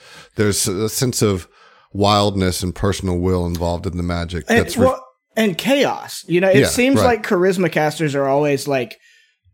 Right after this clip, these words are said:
Speaker 2: inherently chaotic.
Speaker 1: To some degree, yeah, because I, I think you're, they're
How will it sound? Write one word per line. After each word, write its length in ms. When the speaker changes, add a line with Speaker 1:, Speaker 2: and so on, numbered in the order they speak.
Speaker 2:
inherently 580
chaotic. 520
Speaker 1:
To 100
some 220
degree, 300
yeah, 240
because 420
I, 120
I 160
think 280
you're, 160
they're 360